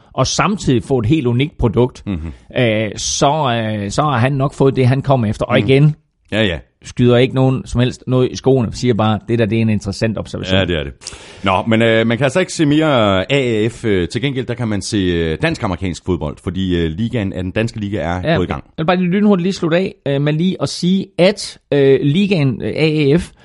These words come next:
Speaker 1: øh, er jo suspenderet, som vil sige, at det vil sige, at den er ikke lukket endelig ned endnu. Men, øh, Steve Spurrier, der er head coach for Orlando Apollos, øh, har simpelthen erklæret, at Orlando Apollos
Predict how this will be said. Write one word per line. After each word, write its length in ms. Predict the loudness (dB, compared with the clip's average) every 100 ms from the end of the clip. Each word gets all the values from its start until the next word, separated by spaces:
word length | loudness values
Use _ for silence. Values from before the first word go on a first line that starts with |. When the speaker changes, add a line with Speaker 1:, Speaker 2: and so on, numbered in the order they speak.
| _ 0
Speaker 1:
øh, 260 | 4 4 2
er 140 | 2 2
jo 80 | 2
suspenderet, 640 | -2 -2 0 4 4 2
som 160 | 0 -2
vil 80 |
sige, 200 | 0 2
at 40 | 2
det 60 |
vil 60 | 2
sige, 120 | 0
at 40 | 2
den 100 | 2
er 40 |
ikke 100 | 2
lukket 220 | 2 2
endelig 180 | 4 4
ned 140 | 4 2
endnu. 260 | 2 0 0
Men, 380 | 0 2 4 2 -2 -20 _
øh, 680 | 4 6 8 8 8 6 4 0
Steve 260 | 0 0
Spurrier, 520 | 0 2 2 2 0 -2 -2
der 60 | 0
er 100 | 2
head 200 | 2 0
coach 440 | 2 0 0 -4 -14 _ _
for 360 | 0 2 4 4
Orlando 480 | 4 4 2 0 -2
Apollos, 720 | -2 2 2 4 2 -2 -10 -20 _ _ _ -6 2
øh, 440 | 4 4 4 2 0 _ _ _
har 160 | -2 0
simpelthen 540 | 2 0 4 2 2 -2
erklæret, 460 | -6 0 2 2 0 2
at 180 | 2 2
Orlando 380 | 0 2 2 2
Apollos 560 | 0 2 2 2 0 -4